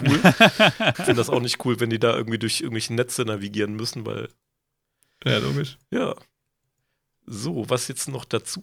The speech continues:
Speaker 1: zu sagen ist, äh, Out Universe, die bestehen aus einem Wesen, was es nicht in den Filmen geschafft hat, weil das halt nur so eine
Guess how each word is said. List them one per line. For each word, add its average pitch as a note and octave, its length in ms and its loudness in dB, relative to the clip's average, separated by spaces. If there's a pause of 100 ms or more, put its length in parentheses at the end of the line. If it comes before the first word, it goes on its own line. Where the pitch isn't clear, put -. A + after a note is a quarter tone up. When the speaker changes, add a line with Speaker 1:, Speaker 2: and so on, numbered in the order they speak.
(100)
Speaker 1:
zu - 140 -6
sagen A#2 300 0
ist, - 320 -6
äh, A2 120 2
Out - 300 -2
Universe, G#2+ 640 -4 (1200)
die A2+ 240 -4
bestehen C3 640 -4
aus C3 340 0
einem A2+ 400 -2 (720)
Wesen, A2 760 -4
was - 400 -2 (920)
es - 160 -6
nicht D#3+ 180 -2
in F#3 80 -4
den C3 160 -4
Filmen E3+ 260 -2
geschafft A2+ 400 -2
hat, C3 140 -2
weil A#2 120 4
das A#2 240 2
halt G#2+ 200 -2
nur A2+ 120 -2
so A2 120 -4
eine G#2+ 220 -4